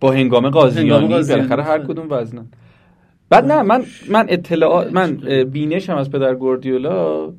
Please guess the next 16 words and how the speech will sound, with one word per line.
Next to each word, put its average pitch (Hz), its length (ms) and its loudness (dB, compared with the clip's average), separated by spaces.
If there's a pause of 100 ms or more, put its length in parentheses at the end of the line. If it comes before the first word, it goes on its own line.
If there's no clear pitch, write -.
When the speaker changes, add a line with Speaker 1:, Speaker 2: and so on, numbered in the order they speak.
(200)
Speaker 1:
و - 80 0
ک-، - 40 -4 (280)
ب-، 135 120 0 (340)
راضی 135 280 4
هم 143 120 -4
هستم 139 360 -2
ازش، 185 540 4
در 139 120 0
حد 151 120 -2 (100)
دو 139 120 0
قسمته 214 680 -4 (340)
و 160 120 4
مصاحبهٔ 160 460 -2
سعید 131 280 -2
نعمت 107 340 -8
الله. 117 180 -12